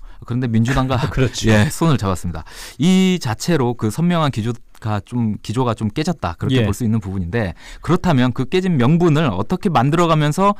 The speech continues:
Speaker 1: 어, 국회 입성이라는 실리를 챙길 수 있을까에 관심이 모아지는데, 문제는 이거 결국은 정책이거든요. 공동의 정책.
Speaker 2: 그렇죠.
Speaker 1: 네.
Speaker 2: 예.
Speaker 1: 민주당과 진보당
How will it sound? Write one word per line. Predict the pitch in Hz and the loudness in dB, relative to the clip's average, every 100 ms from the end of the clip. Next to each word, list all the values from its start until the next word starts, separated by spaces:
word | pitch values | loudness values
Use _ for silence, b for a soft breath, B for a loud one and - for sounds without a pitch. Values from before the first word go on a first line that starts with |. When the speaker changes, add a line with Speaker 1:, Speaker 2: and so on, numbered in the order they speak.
| B B | B B
Speaker 1:
어, | 120 | -2
국회 | - 151 196 | 0 0 2
입성이라는 | 147 123 - 156 147 117 113 127 | 2 2 0 0 2 2 2 2
실리를 | 92 170 170 156 | 2 2 2 2
챙길 | 170 190 | 2 0
수 | 175 | 0
있을까에 | 113 117 110 104 80 - 104 131 | -4 -4 -2 0 0 -4 -4 -2
관심이 | 123 104 123 113 | -2 -2 0 0
모아지는데, | 90 95 90 82 98 98 - B | 2 0 0 -4 -4 -6 -6 B
문제는 | 120 180 202 156 - B B | 2 4 4 2 -2 B B
이거 | - 180 175 | -4 -2 0
결국은 | - 151 202 185 | 0 2 2 2
정책이거든요. | 120 147 285 277 143 101 113 - | 2 4 4 4 2 2 2 2
공동의 | 113 131 135 95 | 2 2 2 0
정책. | 87 85 - 85 | -2 -6 -6 -4
Speaker 2:
그렇죠. | 135 190 - - | -2 -2 -6 0
Speaker 1:
네. | 101 | 0
Speaker 2:
예. | 104 175 B B | 0 -6 B B
Speaker 1:
민주당과 | 135 175 196 190 180 | 4 4 4 2 2
진보당 | 170 131 147 156 147 139 107 113 104 | 0 0 2 2 2 2 0 0 -2